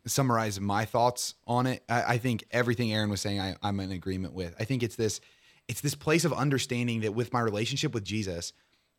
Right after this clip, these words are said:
like, Jesus, he's gonna, he's gonna help me sel-,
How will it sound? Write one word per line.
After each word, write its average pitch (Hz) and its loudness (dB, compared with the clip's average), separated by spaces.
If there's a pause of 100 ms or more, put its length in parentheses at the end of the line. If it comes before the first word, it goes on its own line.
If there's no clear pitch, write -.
(220)
like, 120 -2 (760)
Jesus, 165 4
he's 139 0
gonna, 185 2
he's 147 2
gonna 170 2
help 170 2
me 165 0
sel-, 139 0